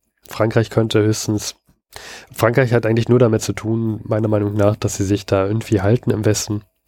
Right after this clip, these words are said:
Und bis jetzt sieht's ja so aus, als ob sie das noch weitermachen können.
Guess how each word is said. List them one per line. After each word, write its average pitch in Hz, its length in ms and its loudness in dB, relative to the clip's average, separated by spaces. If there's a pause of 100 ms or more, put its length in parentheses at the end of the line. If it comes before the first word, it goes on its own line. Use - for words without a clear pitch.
(200)
Und 113 200 -8 (500)
bis - 160 2
jetzt - 160 0
sieht's - 200 -6
ja 104 100 2
so 101 100 0
aus, 95 240 -2
als - 100 -12
ob - 160 -6
sie 101 120 -4
das - 340 -12 (300)
noch 107 160 -4
weitermachen 92 440 0
können. 92 200 -8